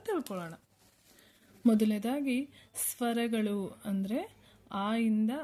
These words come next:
ಔವರೆಗಿನ ಅಕ್ಷರಗಳನ್ನ ನಾವು ಸ್ವರಗಳು ಅಂತ ಹೇಳ್ತೀವಿ.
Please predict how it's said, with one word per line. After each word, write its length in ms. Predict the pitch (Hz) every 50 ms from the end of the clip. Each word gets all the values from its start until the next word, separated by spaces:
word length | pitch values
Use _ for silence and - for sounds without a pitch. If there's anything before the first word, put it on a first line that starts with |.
| - - - -
ಔವರೆಗಿನ 720 | 226 208 220 247 285 285 277 240 214 208 202 196 208 208 208 202 -
ಅಕ್ಷರಗಳನ್ನ 720 | - 202 196 - - 214 202 196 190 196 196 196 208 226 240
ನಾವು 360 | 226 220 220 214 214 247 330 - - - - - - -
ಸ್ವರಗಳು 920 | - - - - - 247 240 240 254 262 240 240 214 208 208 208 202 196
ಅಂತ 200 | 190 190 190 185 214
ಹೇಳ್ತೀವಿ. 540 | 202 202 202 185 175 180 180 185 170 170 -